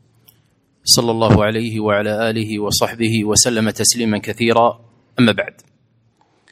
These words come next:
فما زلنا في سلسلة الدروس المتعلقة بحروب الردة بعد وفاة نبينا محمد صلى الله عليه وسلم،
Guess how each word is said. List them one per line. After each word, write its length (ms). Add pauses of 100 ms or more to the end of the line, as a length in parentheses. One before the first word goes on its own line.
(520)
فما 200
زلنا 280
في 160
سلسلة 500
الدروس 440
المتعلقة 680
بحروب 480 (320)
الردة 560 (1200)
بعد 600
وفاة 460
نبينا 580
محمد 560 (680)
صلى 320
الله 340
عليه 640 (120)
وسلم، 400